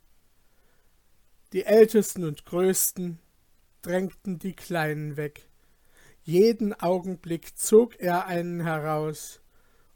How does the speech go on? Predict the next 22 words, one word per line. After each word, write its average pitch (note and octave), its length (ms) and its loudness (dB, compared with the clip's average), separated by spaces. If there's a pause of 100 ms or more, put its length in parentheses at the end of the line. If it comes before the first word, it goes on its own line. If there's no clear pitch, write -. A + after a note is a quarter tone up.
und D3+ 180 -10
wenn D#3+ 160 -2
er D#3 100 -4
die D#3 160 -6
Angel E3+ 340 -4
wieder D#3 240 -6
ins D#3 260 -12
Wasser F#3 320 -4
warf, E3+ 460 -4 (360)
sperrten G#3 600 2
schon F3 300 -6
zwanzig, G#3 840 -2
dreißig F#3+ 800 2
die F#3 120 -6
Mäuler E3 520 -2
auf, D#3 380 -8 (640)
um E3 120 -8
an E3 200 -8
den D3+ 140 -8
spitzigen D#3+ 680 -12
Haken D3+ 560 -6
anzubeißen. D#3+ 1000 -10